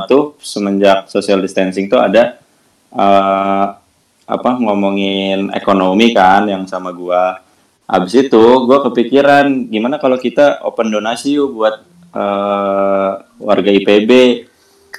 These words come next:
Nah, ternyata B M K M kan buka, buka juga tuh, buka donasi. Akhirnya gua, eh, nanya Wicak, nanya teman-teman B M K M, dan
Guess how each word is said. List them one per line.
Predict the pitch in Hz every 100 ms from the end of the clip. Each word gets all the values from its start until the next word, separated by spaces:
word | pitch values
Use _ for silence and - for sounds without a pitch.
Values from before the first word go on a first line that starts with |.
| _ _ _ -
Nah, | 101 98
ternyata | 95 98 87 123 139 143 110
B |
M | 101
K | 104 110
M | 117
kan | 143 147 131
buka, | 113 110 113 110 -
buka | - 107 98 107
juga | 95 110
tuh, | 113 135 135
buka | 107 101 98
donasi. | 95 90 - 117
Akhirnya | 110 98 98 117 127 -
gua, | 101 104 117 120 - _ _ _
eh, | 107 98 98 95
nanya | 95 95 95 95 98
Wicak, | 95 90 104 117 - -
nanya | 98 95 92 92 95 92 95 95 95 95 95 - _
teman-teman | - 95 90 92 92
B | 92
M |
K | 92 82 -
M, | 110 135 135 _ _ _ _
dan | 98 95